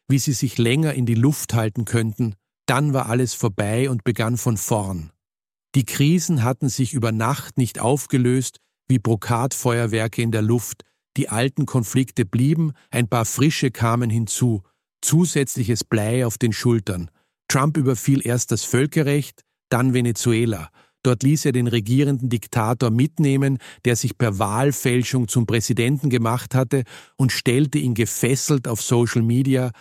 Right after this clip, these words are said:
als Trophäe öffentlich zur Schau. Putin protestierte offen,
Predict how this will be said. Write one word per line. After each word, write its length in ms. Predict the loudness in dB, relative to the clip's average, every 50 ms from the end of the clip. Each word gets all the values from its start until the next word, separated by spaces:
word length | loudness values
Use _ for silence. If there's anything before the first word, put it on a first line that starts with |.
| -20 _ -4
als 240 | -2 -2 0 -2 -2
Trophäe 680 | -2 -2 -2 -2 -2 -2 0 0 2 2 0 0 -2 -4 -2
öffentlich 600 | -2 -2 0 0 0 -2 -2 0 0 -2 -4 -4 -4
zur 180 | -2 -2 -2
Schau. 460 | 0 0 -2 -2 -2 -4 -6 -8 -10 _ _ _ _ _ _ _ _ _ _ _ _ _ _
Putin 380 | 4 4 4 4 4 2 2 2
protestierte 800 | 2 0 0 2 0 -2 -2 -2 0 0 0 0 0 -2 -4 0
offen, 440 | 0 0 0 0 0 0 0 0